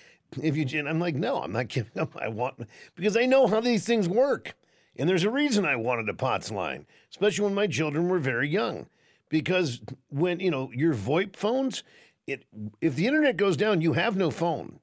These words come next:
Understand that. You have, it's voice over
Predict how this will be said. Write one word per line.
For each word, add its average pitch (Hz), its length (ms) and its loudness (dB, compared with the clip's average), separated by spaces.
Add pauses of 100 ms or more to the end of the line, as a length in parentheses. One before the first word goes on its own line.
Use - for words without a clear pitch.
(500)
Understand 214 580 0
that. 82 160 -2
You 131 140 2
have, 185 380 -2
it's 135 140 -4
voice 165 540 -2 (440)
over 190 540 2